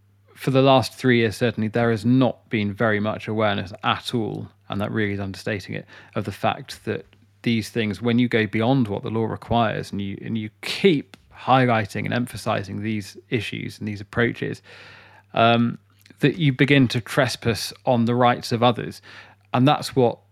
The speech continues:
the Sean Corby case and Maya Forstater's case established very clearly, um, that you cannot, an employer cannot just keep going on these path, o-, o-, on this path of reducing dis-,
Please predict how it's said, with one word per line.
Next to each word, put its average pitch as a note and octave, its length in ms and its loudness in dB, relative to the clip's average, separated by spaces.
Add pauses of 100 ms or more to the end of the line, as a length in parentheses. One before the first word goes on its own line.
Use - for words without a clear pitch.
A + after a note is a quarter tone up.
(140)
the A2 360 -2 (360)
Sean A#2+ 360 4
Corby A#2 300 0
case G2+ 420 -4
and G#2+ 380 -6
Maya A2+ 260 0
Forstater's G#2 580 -6
case G#2+ 300 -10
established - 720 -4 (360)
very A2+ 240 2
clearly, G#2 520 -4 (540)
um, G#2+ 280 -2 (300)
that - 400 -2 (280)
you C#3+ 200 -2
cannot, C3+ 560 2
an C3+ 260 -4
employer B2+ 360 2
cannot D3+ 480 2
just - 260 -4
keep - 460 2 (880)
going A2+ 400 2 (100)
on A2 100 -4
these G#2+ 200 -6
path, G2+ 500 -4 (400)
o-, A#2 60 4
o-, A#2 220 2
on A#2 140 -4
this A2 140 -4
path A2 260 -2
of A2 80 -8
reducing A2+ 420 -6
dis-, - 160 -12